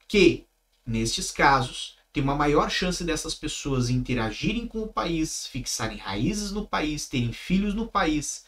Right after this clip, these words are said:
e não abandonarem o país. Diferente de criar um visto que facilitasse para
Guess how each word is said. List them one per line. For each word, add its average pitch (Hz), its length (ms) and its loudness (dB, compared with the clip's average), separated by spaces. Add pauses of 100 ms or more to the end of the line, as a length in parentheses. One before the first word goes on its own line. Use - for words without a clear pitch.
(280)
e 143 120 2
não 135 260 2
abandonarem 127 720 -4
o - 40 -20
país. - 600 -14 (680)
Diferente 185 600 4
de 175 400 6 (920)
criar 170 380 6
um 160 100 2
visto - 480 0 (300)
que 170 100 0
facilitasse 156 1000 2 (440)
para 127 380 2